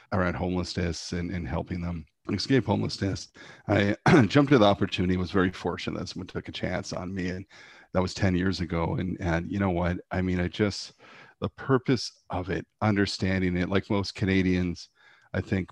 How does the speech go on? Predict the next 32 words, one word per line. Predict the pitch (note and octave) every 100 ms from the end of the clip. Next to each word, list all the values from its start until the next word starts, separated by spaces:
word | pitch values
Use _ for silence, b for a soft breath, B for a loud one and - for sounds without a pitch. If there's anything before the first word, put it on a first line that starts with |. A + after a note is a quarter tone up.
| -
before | G2 - G2+ F#2 F#2 -
I | F2+
started, | - G#2 G2+ G2
my, | F#2 F2 F2 -
my | F#2+
vision | F2 F#2+ F#2 F#2
of |
homelessness | - - G2 F2+ - F#2 -
was, | - F2+ F#2+ - _ b b -
um, | E2+ E2 E2 E2 -
the | G2+
guy | G2
in | F#2+
the | F#2+
street | - F#2+
corner | F#2 F2+
of | F#2
downtown | F2+ F#2 - G#2
Toronto, | - F#2+ F#3+
right? | F#3+ A2 G#2 - -
And, | F#2+ -
and | G#2+
it's | G2+
funny, | - A2+ G2+
when | G#2
you | G#2
ask | G#2 G#2 G#2 - -
younger | G2 F#2+ F2+
kids | - G#2 G2 -
who | G2
will | G2+ F2
actually, | A2 - F#2 F#2